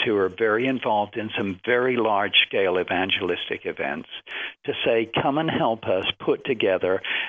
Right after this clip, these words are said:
and approach a methodology for following up, uh, from these large-scale events." We, we know that these simple organic movements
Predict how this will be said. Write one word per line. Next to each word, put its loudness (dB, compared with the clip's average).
and 0
approach 0
a 0
methodology 0
for 2
following 2
up, 0
uh, 2
from 0
these 2
large-scale 2
events." -2
We, 2
we 2
know 2
that 0
these 0
simple 0
organic 0
movements -2